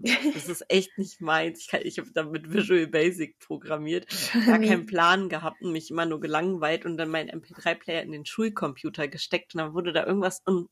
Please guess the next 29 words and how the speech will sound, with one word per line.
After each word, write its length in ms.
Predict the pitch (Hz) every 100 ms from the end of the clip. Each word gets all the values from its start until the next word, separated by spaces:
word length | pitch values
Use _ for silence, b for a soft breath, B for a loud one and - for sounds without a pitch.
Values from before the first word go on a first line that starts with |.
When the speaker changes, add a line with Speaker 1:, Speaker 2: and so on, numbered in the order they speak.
| -
Speaker 2:
umformatiert 880 | 226 240 - 143 - - - 208 208 B B B B -
und 80 | 208
dann 120 | 202
hat 100 | 208
der 100 | 208
nicht 180 | 180 -
mehr 100 | 190
funktioniert. 840 | - 196 196 - 190 151 - - _ _ _ _ b b b b b _ -
Und 140 | 190
dann 200 | 175 180
hab 140 | 180 180
ich 260 | - - -
ihm, 360 | 202 214 240 -
so 220 | 175 175
wie 60 | 190
ich 140 | 160
bin, 280 | - 214 247
so, 120 | 175
ja, 260 | - 156 151
Gewährleistung, 1040 | 156 151 165 196 220 233 240 - 240 226
ne, 80 | 196
<laughs> 120 | 214
ihm 240 | 208 202 208
den 200 | 208 202
mitgegeben, 680 | 226 - - 214 226 226
er 140 | 180 208
sollte 380 | - 208 -
den 200 | 165 185 -
reparieren. 960 | 175 180 - - 175 165 156 190 208